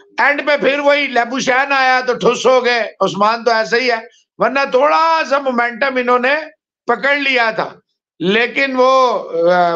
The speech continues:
वार्नर आउट हुआ तो लेबुशैन आ गया।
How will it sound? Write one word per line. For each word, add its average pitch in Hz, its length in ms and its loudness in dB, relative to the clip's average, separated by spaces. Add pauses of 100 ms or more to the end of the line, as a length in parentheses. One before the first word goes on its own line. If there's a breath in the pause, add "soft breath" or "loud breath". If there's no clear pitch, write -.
वार्नर 240 380 2
आउट 277 280 2
हुआ 262 300 2
तो 202 140 -8
लेबुशैन 214 580 -2
आ 233 160 0
गया। 220 260 -4